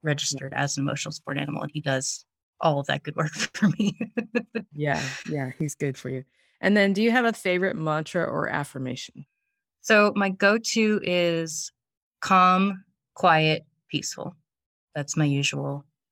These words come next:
Speaker 1: If I'm just feeling kind of wound up, I usually do that right at night when I go to bed. Calm, quiet, peaceful. And I add to it from there if there's other things going on, but that's my, that's my base.
Speaker 2: That's nice. All right. So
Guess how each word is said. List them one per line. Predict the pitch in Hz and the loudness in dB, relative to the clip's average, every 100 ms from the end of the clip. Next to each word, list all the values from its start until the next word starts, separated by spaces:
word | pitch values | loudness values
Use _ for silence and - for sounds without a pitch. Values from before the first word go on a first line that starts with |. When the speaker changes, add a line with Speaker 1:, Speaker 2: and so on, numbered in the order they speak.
| _ _ | _ _
Speaker 1:
If | 180 165 | -6 0
I'm | 151 | 2
just | 151 151 - | 0 -4 -2
feeling | 160 147 147 | -2 0 0
kind | 151 143 | 0 0
of | 135 143 - - _ | -2 -6 -14 -20 _
wound | 165 151 151 151 | 0 2 4 4
up, | 147 143 - | 2 2 0
I | 175 | 0
usually | 180 180 180 | 2 0 -2
do | 170 | 0
that | 160 151 | 0 0
right | 160 151 | 2 0
at | 147 | 0
night | 147 143 143 | 0 0 0
when | 147 | -4
I | |
go | 147 | -4
to | 143 | -4
bed. | 143 139 147 147 _ - | 0 0 -2 -8 _ -6
Calm, | - 135 131 143 139 _ | 0 0 0 -6 -10 _
quiet, | - 135 131 131 - _ _ - | -4 -2 0 -4 -6 _ _ -12
peaceful. | 139 - - 151 _ _ _ _ _ _ _ - | -10 -8 -8 -10 _ _ _ _ _ _ _ 0
And | 160 151 143 139 - - | 2 4 2 -2 -6 -2
I | 175 156 | 2 2
add | 139 139 | 2 0
to | - 143 | -4 -6
it | 135 - _ _ | -6 -8 _ _
from | - 151 | -2 0
there | 143 135 | 2 0
if | 139 - | -2 -4
there's | 135 139 - | -6 -6 -8
other | 156 147 | -8 -6
things | 147 139 | -2 -2
going | - 143 143 | -2 -4 -4
on, | 147 147 | -6 -8
but | 151 | -6
that's | 139 147 - | -4 -4 -4
my, | 143 139 - | -4 -4 -6
that's | 165 | -2
my | 160 | -2
base. | 147 135 131 - - _ _ _ | -2 -4 -6 -10 -14 _ _ _
Speaker 2:
That's | 151 - - | -12 -10 -6
nice. | 123 120 - - _ _ _ _ _ _ _ _ - | -4 -6 -10 -20 _ _ _ _ _ _ _ _ -2
All | 208 | 4
right. | 214 190 170 | 4 4 0
So | - - - - 226 220 202 170 160 147 143 131 | -8 -10 -10 0 6 8 8 4 2 0 -2 -4